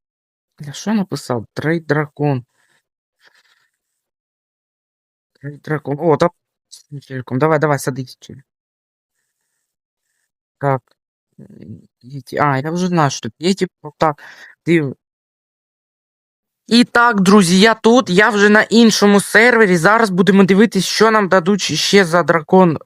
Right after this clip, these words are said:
Вест. За мутацію Дракон Вест. Зараз будемо пробувати трейдитись. Давай, давай, бля, давай. А, ну, в принципі, давай сюди. Зараз будемо дивитися, що нам дадуть. Так, давай. Офер, офер. Давай нормальний офер.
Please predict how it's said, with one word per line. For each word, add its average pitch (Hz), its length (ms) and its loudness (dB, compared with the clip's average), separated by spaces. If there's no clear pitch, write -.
Вест. 151 500 0
За 147 120 -2
мутацію 170 480 -2
Дракон 160 420 0
Вест. 143 240 0
Зараз 175 260 0
будемо 160 320 -2
пробувати 160 520 0
трейдитись. 175 540 -2
Давай, 151 460 0
давай, 160 240 0
бля, 143 400 -2
давай. 139 260 -10
А, 147 120 -2
ну, 135 80 -2
в 147 60 -8
принципі, - 360 -10
давай 160 220 2
сюди. 147 380 -8
Зараз 165 300 -2
будемо 156 260 -6
дивитися, 151 320 -6
що 165 140 0
нам 147 160 2
дадуть. 147 240 -2
Так, 147 260 0
давай. 147 280 0
Офер, 147 480 0
офер. 131 460 -4
Давай 147 240 0
нормальний 156 480 0
офер. 127 400 -2